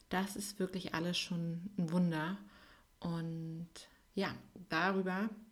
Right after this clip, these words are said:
möchte ich heute etwas sprechen. Und ich versuch's möglichst, ähm,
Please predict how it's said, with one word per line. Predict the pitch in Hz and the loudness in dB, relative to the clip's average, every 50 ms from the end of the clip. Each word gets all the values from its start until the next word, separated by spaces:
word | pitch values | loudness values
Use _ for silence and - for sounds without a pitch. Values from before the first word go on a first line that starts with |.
| - - - - - | -20 -20 -20 -8 -4
möchte | 165 170 175 190 226 233 - - | 0 2 4 4 2 2 0 0
ich | - 233 233 - 214 | 2 2 2 2 2
heute | 220 220 - 233 | 2 2 2 2
etwas | 220 - - 202 - - | 0 0 -2 -2 -2 -2
sprechen. | - - - - 262 269 - 330 427 - - - - - - - _ _ _ _ _ _ _ - - _ _ _ - - - - - | -2 -4 -2 0 0 0 0 -2 -6 -8 -10 -16 -20 -20 -20 -20 _ _ _ _ _ _ _ -20 -20 _ _ _ -20 -18 -18 -8 -4
Und | - 185 185 185 185 185 180 180 180 180 180 - - - - - - - - | -2 0 2 2 2 2 2 2 2 2 0 -4 -6 -12 -16 -16 -14 -10 2
ich | - | 8
versuch's | 233 220 208 277 285 311 - - - - - - | 10 10 12 12 10 8 6 2 0 -2 -2 2
möglichst, | 190 202 214 214 214 220 220 226 233 233 226 - 214 214 208 208 214 214 - - - - - - - | 4 8 10 10 12 12 12 12 12 10 8 6 8 10 10 10 10 6 2 -4 -8 -10 -10 -4 -2
ähm, | - 190 190 190 185 185 185 185 185 185 185 185 180 185 180 | 0 2 2 2 2 2 2 2 2 2 2 2 2 0 -2